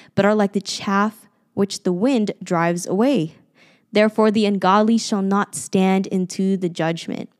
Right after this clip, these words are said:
nor sinners in the congregation of the righteous. For the Lord knows the way of the righteous,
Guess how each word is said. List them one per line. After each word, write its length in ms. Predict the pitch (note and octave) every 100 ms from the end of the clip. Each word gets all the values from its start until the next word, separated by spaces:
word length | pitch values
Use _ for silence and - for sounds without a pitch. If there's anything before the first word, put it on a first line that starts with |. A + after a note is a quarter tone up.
| _ _ _ _
nor 200 | G#3+ G3
sinners 540 | F#3 - A3 A#3+ C4+ A#3
in 120 | G#3+
the 80 | G3
congregation 960 | - G#3+ A#3 G#3 F#3+ F#3+ - G3 F#3
of 460 | F#3 - F3+ F3 F3 -
the 140 | F3+
righteous. 680 | F3 E3+ F3+ - A3 - - - - - _ _
For 240 | - A3+ G#3
the 160 | G3
Lord 540 | F#3 A#3 C#4 G#3+ G3+ G3+
knows 520 | F#3+ F#3 F#3+ G#3+ G3+
the 120 | G3
way 420 | F3 F#3 F#3 F#3+ F#3
of 400 | - F3 F3 E3+
the 100 | E3+
righteous, 680 | E3 E3 - - - -